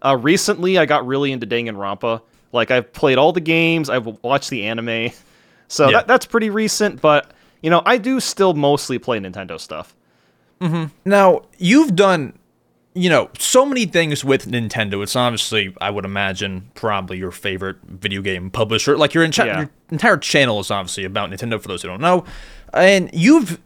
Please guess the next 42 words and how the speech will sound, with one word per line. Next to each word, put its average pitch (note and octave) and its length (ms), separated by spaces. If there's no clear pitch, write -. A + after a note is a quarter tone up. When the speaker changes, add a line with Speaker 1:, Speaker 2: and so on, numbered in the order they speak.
Speaker 2:
done D#3+ 280
many C#4+ 280
things, F2+ 360
but D3+ 320
one A#3+ 340
thing C4+ 180
that, F#3 180
you E3 60
know, D3+ 80
stands D3+ 240
out C3+ 100
to C3 80
me C#3 160
in A#2+ 240
some C3+ 160
of B2 60
my C#3 180
favorite A#2+ 240
videos A2+ 380
of G#2+ 80
yours A2 200
to G#2 100
watch D3 440
are D3+ 300
the C3+ 100
challenge A2 640
ones. F#2+ 300
Like, A#2+ 240
Speaker 1:
Hmm. C3 120
Speaker 2:
can F#3 180
I F3+ 80
a D#3+ 80
hundred D#3 260
percent C#3 400
every D#3 240
two D3 220
D C3+ 100
Sonic B2 320
game A#2 180
in G#2+ 200
one G#2 240
week? G2+ 300